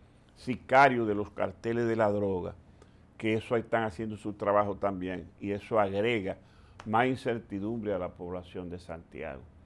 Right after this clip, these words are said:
Nada se sabe de la muerte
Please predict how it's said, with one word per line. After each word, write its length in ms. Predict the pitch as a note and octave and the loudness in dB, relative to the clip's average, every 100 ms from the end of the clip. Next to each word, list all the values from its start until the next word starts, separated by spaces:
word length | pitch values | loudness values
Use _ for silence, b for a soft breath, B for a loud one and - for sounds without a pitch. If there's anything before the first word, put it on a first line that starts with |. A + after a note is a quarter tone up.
| b b b | b b b
Nada 400 | - A2 D3+ D#3 | -2 4 6 6
se 180 | - G#2 | 4 -4
sabe 400 | - B2+ C#3+ C3+ | 2 8 8 8
de 180 | G#2 F#2+ | 2 2
la 120 | F2 | 0
muerte 560 | F2+ G2 A2+ - - | -2 -2 -2 -4 -8